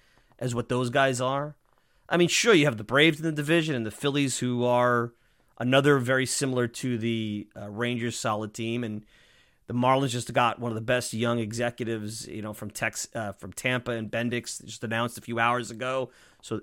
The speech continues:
you know, and I've said they've always been tough. It's a tough division, and the Nats are getting better. They're bad, but they're better, so they're not an easy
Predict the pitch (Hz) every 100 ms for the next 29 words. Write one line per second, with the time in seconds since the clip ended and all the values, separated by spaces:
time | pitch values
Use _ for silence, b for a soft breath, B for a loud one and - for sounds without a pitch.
0 | - 117 107 113 - 131 113 110 120 113
1 | 117 151 160 240 - 311 - 247 175 165
2 | 233 b b b 269 262 220 214 - 202
3 | 190 185 139 127 156 190 190 170 160 156
4 | 160 160 170 156 120 120 147 147 147 139
5 | 123 120 120 117 117